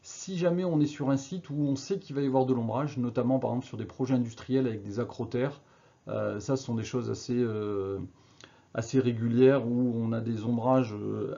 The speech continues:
linéaires, on va essayer d'installer déjà les modules parallèlement à l'ombrage, hein, donc ça c'est parce qu'ils sont divisés en trois tiers dans la longueur, et on va essayer de limiter le nombre de branches en parallèle,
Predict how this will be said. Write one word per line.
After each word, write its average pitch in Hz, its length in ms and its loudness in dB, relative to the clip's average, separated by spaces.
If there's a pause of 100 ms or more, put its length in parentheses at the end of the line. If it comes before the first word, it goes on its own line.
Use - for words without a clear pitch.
linéaires, 123 680 2 (540)
on 131 200 6
va 127 480 4
essayer 135 320 2
d'installer 131 420 2
déjà 120 380 0
les 117 180 6
modules 135 400 6
parallèlement 120 540 4
à 110 40 0
l'ombrage, 110 380 2
hein, 147 240 0
donc 101 140 -10
ça 120 100 -6
c'est 101 100 -10
parce - 140 -12
qu'ils - 120 -20
sont 117 120 -6
divisés 104 320 -8
en 104 80 -4
trois 110 240 -4
tiers 123 340 0 (420)
dans 110 120 -4
la 104 100 -2
longueur, 117 520 0 (1000)
et 151 180 8
on 147 120 4
va 131 140 8
essayer 139 320 4
de 131 120 4
limiter 147 480 0
le 131 120 4
nombre 147 380 2
de 135 80 0
branches 131 360 0
en 131 60 0
parallèle, 117 600 -2